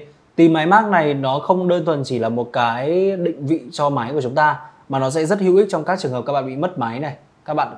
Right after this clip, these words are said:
bị thất lạc. Và các bạn có thể khóa máy từ xa để đảm bảo cho cái dữ liệu của các bạn được an toàn nhất. Và kẻ trộm chỉ có thể có được máy của các bạn thôi chứ không có được dữ liệu.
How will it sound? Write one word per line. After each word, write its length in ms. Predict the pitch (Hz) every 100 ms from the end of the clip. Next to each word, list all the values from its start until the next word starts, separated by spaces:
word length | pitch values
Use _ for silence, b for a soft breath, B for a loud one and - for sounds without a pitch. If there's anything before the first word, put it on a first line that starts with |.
| -
bị 160 | 147
thất 180 | 127 175
lạc. 240 | 156 117 - b b -
Và 200 | 131 123
các 120 | 123
bạn 100 | 165
có 80 | 139
thể 120 | 147
khóa 320 | 117 - 113 131
máy 200 | 127 127
từ 100 | 143
xa 200 | 147 143
để 120 | 110
đảm 340 | 117 120 107
bảo 260 | 110 101 98
cho 160 | 135
cái 140 | 131 117
dữ 140 | 147
liệu 180 | 165 135
của 140 | 110
các 100 | 101
bạn 260 | 127 135 123
được 140 | 120
an 180 | 120 131
toàn 200 | 131 117
nhất. 260 | 139 190 - - _ _ -
Và 240 | 113 110 110
kẻ 180 | 120
trộm 160 | 101 143 151
chỉ 200 | 135 113
có 120 | 104 127
thể 120 | 131
có 160 | -
được 120 | 131 139
máy 180 | 113 135
của 60 |
các 60 | 151
bạn 160 | 143 127
thôi 140 | 131
chứ 60 | 135
không 180 | 139 135
có 100 | 113
được 100 | 123
dữ 120 | 131
liệu. 180 | 147